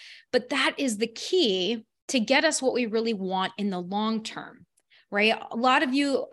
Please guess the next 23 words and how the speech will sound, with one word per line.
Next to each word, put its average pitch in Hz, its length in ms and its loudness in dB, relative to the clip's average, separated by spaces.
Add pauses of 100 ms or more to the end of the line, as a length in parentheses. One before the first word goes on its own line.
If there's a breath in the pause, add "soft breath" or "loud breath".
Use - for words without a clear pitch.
(120)
told 254 260 0
us 220 200 2
on 208 180 0
day 208 160 2
one 208 240 0
and 202 140 0
day 208 100 2
two 220 260 0
that 190 180 0 (600)
you 226 140 4
want 233 300 2
better 226 260 2
health. - 420 -4
You 226 100 -2
want 233 160 2
to 254 60 2
feel 226 260 -2
strong. 202 600 -2
You 208 100 2
want 226 160 2
to 240 60 0
feel 214 280 -4
fit, - 380 -2